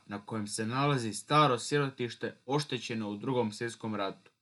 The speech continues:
Jacob ulazi u dom gdje nailazi na gostoprimstvo gospođice Peregrine i čudnovate djece, kao što su, na primjer, blizanke koje pričaju bez iti jedne riječi, dječak u kojem žive pčele, djevojčica koja lebdi,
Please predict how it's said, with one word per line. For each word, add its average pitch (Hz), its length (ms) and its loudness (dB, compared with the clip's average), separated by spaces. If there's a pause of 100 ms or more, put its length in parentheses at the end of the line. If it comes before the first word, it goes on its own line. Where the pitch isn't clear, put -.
(560)
Jacob 185 460 2
ulazi 156 360 6
u 113 60 2
dom 147 480 4
gdje 113 140 0
nailazi 131 480 2
na 110 120 -2
gostoprimstvo 120 800 -2
gospođice 110 720 -2
Peregrine 139 500 2 (240)
i 151 100 0
čudnovate 147 640 2
djece, 107 460 0
kao 117 220 2
što - 160 -14
su, 110 160 -10
na 101 140 -4
primjer, 127 460 0 (400)
blizanke 123 600 2
koje 101 280 -4
pričaju 123 520 0
bez 113 300 2 (140)
iti 214 340 0
jedne 135 360 4
riječi, 151 580 2 (320)
dječak 160 480 2
u 120 80 -6
kojem 107 280 2
žive 120 400 2
pčele, 151 460 4 (300)
djevojčica 131 640 4
koja 104 260 0
lebdi, 151 580 0